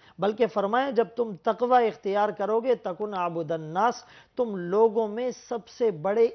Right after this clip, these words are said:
इबादत गुजार बन जाओगे। अब तकवा है क्या? उलमा ने लिखा है कि इसके दो माना है,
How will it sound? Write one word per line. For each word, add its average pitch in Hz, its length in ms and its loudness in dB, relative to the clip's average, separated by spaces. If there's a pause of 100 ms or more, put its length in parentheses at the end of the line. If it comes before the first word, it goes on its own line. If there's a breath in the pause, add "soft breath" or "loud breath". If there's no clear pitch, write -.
इबादत 180 560 -2
गुजार 175 420 0
बन 151 240 -4
जाओगे। 127 420 -8 (500 soft breath)
अब 233 160 -2 (100)
तकवा 285 380 2
है 208 320 2
क्या? 147 340 -8 (320)
उलमा 196 440 0
ने 240 160 -2
लिखा 208 360 -4
है 226 260 -4 (360 soft breath)
कि 214 80 -4
इसके 247 420 -4
दो 214 300 4
माना 165 300 -4
है, 127 260 -12